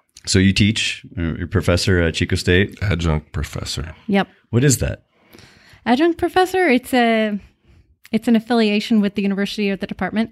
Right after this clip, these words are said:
Speaker 3: and then
Speaker 1: Okay.
Speaker 3: on top of that, I'm a lecturer, so I get to teach classes
Speaker 1: Gotcha.
Speaker 3: as they need me.
Speaker 2: But you don't, you, you don't get tenure, y-, right?
Speaker 3: No, that's, that's right.
Speaker 2: That's
Speaker 3: N-
Speaker 2: probably
Speaker 3: it's
Speaker 2: good.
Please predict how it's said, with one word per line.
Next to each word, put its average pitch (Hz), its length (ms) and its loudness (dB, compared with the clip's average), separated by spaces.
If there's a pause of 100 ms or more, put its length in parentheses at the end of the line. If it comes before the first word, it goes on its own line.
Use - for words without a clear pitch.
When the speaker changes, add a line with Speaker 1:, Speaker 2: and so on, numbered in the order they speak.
Speaker 3:
and 196 140 0
then 196 120 0
Speaker 1:
Okay. 190 120 2
Speaker 3:
on 190 40 -2
top 214 300 0
of 208 100 -4
that, 185 200 -4
I'm 190 180 -4
a 180 60 -10
lecturer, 180 520 -6
so 180 220 -6
I 175 160 -4
get 180 180 -10
to - 80 -16
teach - 240 -8
classes - 560 -10 (220)
Speaker 1:
Gotcha. 92 340 -6
Speaker 3:
as 202 300 2
they 196 180 0
need 180 320 -4
me. 165 280 -8
Speaker 2:
But - 220 2
you 76 100 4
don't, 85 280 0 (100)
you, 87 140 -2 (120)
you 90 100 2
don't 95 140 2
get - 160 -2
tenure, 78 340 0
y-, 69 160 -2 (220)
right? 214 100 4
Speaker 3:
No, 180 400 0
that's, 202 220 -6
that's - 340 -6
right. 175 380 -2
Speaker 2:
That's - 160 2
Speaker 3:
N- 185 60 2
Speaker 2:
probably 80 240 4
Speaker 3:
it's - 80 -4
Speaker 2:
good. 65 260 0